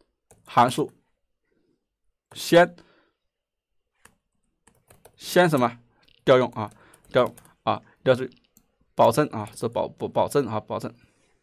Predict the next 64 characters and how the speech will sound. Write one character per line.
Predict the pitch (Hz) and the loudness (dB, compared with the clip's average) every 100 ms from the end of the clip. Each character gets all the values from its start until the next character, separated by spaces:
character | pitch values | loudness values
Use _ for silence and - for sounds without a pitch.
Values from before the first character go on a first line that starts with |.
| _ _ _ _ _ _ _ _ _ _ _ | _ _ _ _ _ _ _ _ _ _ _
保 | - | -4
证 | 107 120 | -4 -4
啊。 | 110 - - - - | -6 -6 -16 -20 -4
比 | - | 2
如 | 254 | 6
说， | 294 269 - - | 8 6 2 2
当 | 269 | 6
O | 269 277 294 | 8 8 6
B | 294 | 2
去 | 240 | -2
调 | 254 269 | 4 8
用 | 170 | 8
无 | 151 | 6
参 | 214 214 | 2 4
构 | 196 | 6
造， | 160 - | 4 4
那 | 254 | 2
么 | |
调 | 254 294 | 6 8
用 | 202 | 8
无 | 180 | 4
参 | 240 | 2
构 | 233 | 2
造 | 214 180 | 6 6
的 | 160 | 6
时 | 160 | 6
候 | 143 | 6
呢， | 127 - - | 4 0 -18
它 | - 262 | 4 6
就 | 262 262 | 6 2
会 | 254 233 | 0 0
去 | 214 | -2
调 | - 233 | 6 8
用 | 190 | 8
了， | 160 151 _ - | 6 4 _ 4
调 | 233 | 8
用 | 190 - | 8 6
A | 233 254 | 8 8
的 | 247 - | 8 6
啊， | 120 117 - - | 6 4 2 6
调 | 208 | 8
用 | 185 160 - | 8 6 6
A | 247 | 8
的 | 240 - | 10 6
无 | 113 123 | 2 -2
参 | 147 | 0
构 | 139 | 2
造 | 127 117 - - | 4 4 2 -16
和 | - 160 | 0 4
调 | 220 | 6
用 | 214 156 | 6 4
B | 247 254 | 0 4
的 | 120 | 4
无 | 117 | 4
参 | 127 | -2
构 | 120 | 0
造。 | 120 | 0
我 | 101 | 0
们 | 117 | 0
来 | 123 | 0
看 | - 147 | 0 0
一 | 120 | 0
看 | 107 | -4
哈， | 107 | -4